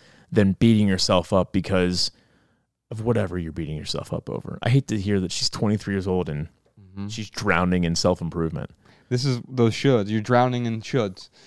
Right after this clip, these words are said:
Speaker 1: Yeah.
Speaker 2: A lot of people, uh, are telling me that I should do these things, that I should improve myself. Maybe here's the question for you.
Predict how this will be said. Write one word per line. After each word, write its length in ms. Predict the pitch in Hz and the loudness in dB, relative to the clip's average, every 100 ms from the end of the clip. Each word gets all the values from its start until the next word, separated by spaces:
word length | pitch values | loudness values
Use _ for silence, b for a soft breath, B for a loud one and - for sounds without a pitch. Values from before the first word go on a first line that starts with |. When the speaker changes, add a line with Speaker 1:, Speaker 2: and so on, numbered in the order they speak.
| b | b
Speaker 1:
Yeah. 140 | 80 85 | -14 -6
Speaker 2:
A 60 | |
lot 220 | 110 117 131 | 0 2 0
of 80 | |
people, 500 | - 127 - 120 - _ _ - | 0 -2 0 -2 -2 _ _ -6
uh, 300 | 117 107 101 | -2 0 0
are 240 | - 104 | -2 -2
telling 420 | 101 - 127 135 127 | -2 2 2 2 0
me 140 | 127 | 0
that 140 | 117 | 0
I 160 | 107 107 | 2 0
should 400 | - - 120 117 | -2 0 0 0
do 220 | 117 110 | -2 0
these 320 | 107 110 104 - | 0 -2 -2 -4
things, 480 | 107 98 92 87 b b b b | -4 -4 -8 -16 b b b b
that 220 | 127 127 | 0 2
I 160 | 117 135 | 2 0
should 380 | - - 127 127 | -2 0 0 0
improve 340 | 117 127 135 | -4 -6 -4
myself. 560 | 113 95 - 117 113 _ _ _ _ _ _ | -6 -8 -10 -14 -14 _ _ _ _ _ _
Maybe 180 | 151 220 | 0 4
here's 160 | 160 170 | 4 4
the 60 | 143 | 4
question 360 | 101 85 - 90 | 2 2 -4 -4
for 260 | 95 87 | 0 2
you. 180 | 87 | 0